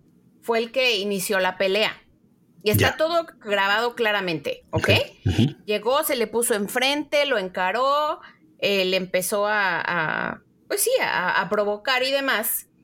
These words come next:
Speaker 1: Él provocó el incidente, él tiró el primer golpe, ¿ok?
Speaker 2: Ujú.
Speaker 1: Llega la policía, y quiero aclarar, porque aquí
Speaker 2: Right.
Speaker 1: estamos hablando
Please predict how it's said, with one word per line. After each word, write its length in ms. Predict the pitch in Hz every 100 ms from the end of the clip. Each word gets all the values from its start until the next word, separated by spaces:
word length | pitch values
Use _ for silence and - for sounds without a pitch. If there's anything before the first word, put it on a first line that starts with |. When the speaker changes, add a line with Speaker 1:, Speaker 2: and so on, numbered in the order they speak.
| _ - _ -
Speaker 1:
Él 200 | 294 320
provocó 400 | 294 233 214 208
el 60 |
incidente, 640 | 208 196 175 175 180 175 -
él 340 | 262 277 285 -
tiró 200 | 226 208
el 80 | 202
primer 300 | 190 175 160
golpe, 440 | 135 104 - - _ _
¿ok? 160 | 156 - 214 554
Speaker 2:
Ujú. 400 | 95 - 113 160 - - - - -
Speaker 1:
Llega 300 | 262 339 508 508
la 120 | 339 -
policía, 840 | 226 202 180 233 202 147 151 _ _ _
y 80 | -
quiero 220 | 226 226
aclarar, 460 | 240 240 240 240 240 - -
porque 220 | 208 208
aquí 80 | 208
Speaker 2:
Right. 80 | 262
Speaker 1:
estamos 340 | - 294 311
hablando 760 | 247 208 220 233 254 254 226